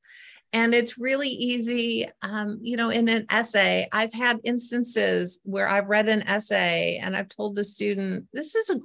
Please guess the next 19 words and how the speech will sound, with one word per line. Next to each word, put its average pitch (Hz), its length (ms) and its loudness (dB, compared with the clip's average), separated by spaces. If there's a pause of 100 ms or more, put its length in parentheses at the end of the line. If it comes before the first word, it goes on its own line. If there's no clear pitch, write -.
great 214 280 0
essay, 170 600 -4 (560)
but 233 140 -2
your 233 100 4
mom 240 320 6
wrote 180 260 6
it, - 180 -2
right?" 180 400 -2 (500)
And 202 160 -2
they 208 140 2
say, 190 400 2 (200)
"How'd 277 160 -6
you 285 140 -4
tell?" 262 580 -6 (760)
And 240 80 -2
I 247 60 -2
said, 240 180 -2
"Well, 254 80 0
there, 247 240 4